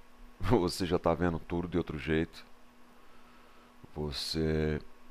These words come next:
tá com outra perspectiva das coisas. Você não precisa mais de suporte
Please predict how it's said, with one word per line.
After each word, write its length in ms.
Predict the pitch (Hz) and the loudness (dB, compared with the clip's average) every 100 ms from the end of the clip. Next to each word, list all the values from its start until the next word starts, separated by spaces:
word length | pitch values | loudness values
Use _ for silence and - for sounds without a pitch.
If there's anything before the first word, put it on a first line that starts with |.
| - - - - - - - - - - - - - - | -14 -16 -16 -16 -16 -16 -16 -16 -20 -20 -20 -20 -12 2
tá 140 | 90 | 2
com 160 | - 95 | 4 4
outra 240 | 104 92 | 6 4
perspectiva 760 | 92 - 101 90 - 92 76 | 0 2 2 2 2 0 0
das 200 | 78 73 | 0 -2
coisas. 460 | - 71 62 - - - - - - - - - - - | -4 -6 -6 -10 -14 -18 -18 -18 -16 -14 -12 -10 -12 -12
Você 240 | - - 92 | -10 -2 0
não 100 | 92 | 2
precisa 460 | 123 113 - 98 | 6 6 6 2
mais 200 | 85 80 | 4 4
de 60 | - | 4
suporte 720 | - 85 - 82 80 - - | -4 -4 6 8 8 4 -10